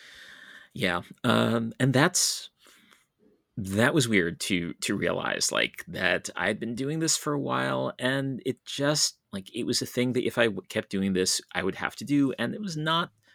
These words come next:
my strong suit. Um, flash forward a little bit to a few years ago when I started teaching. Uh,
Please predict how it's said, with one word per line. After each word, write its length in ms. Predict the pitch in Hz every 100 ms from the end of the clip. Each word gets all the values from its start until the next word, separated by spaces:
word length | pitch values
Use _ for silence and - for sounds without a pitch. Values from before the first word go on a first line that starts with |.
| _ _
my 100 | 110
strong 360 | 110 - 82 -
suit. 340 | - 60 - - _ - _ _ _ _ -
Um, 360 | 90 67 78 _
flash 380 | - - 165 147
forward 320 | - 175 196
a 40 | 107
little 180 | 87 87
bit 240 | 87 - -
to 420 | 92 85 87 85 -
a 60 |
few 180 | - 104
years 240 | 110 143 135
ago 160 | 104
when 80 | 87
I 80 | 82
started 340 | - 95 87 -
teaching. 440 | 175 - 76 90 _ _ _ _ _ _ _ _ - - -
Uh, 160 | 65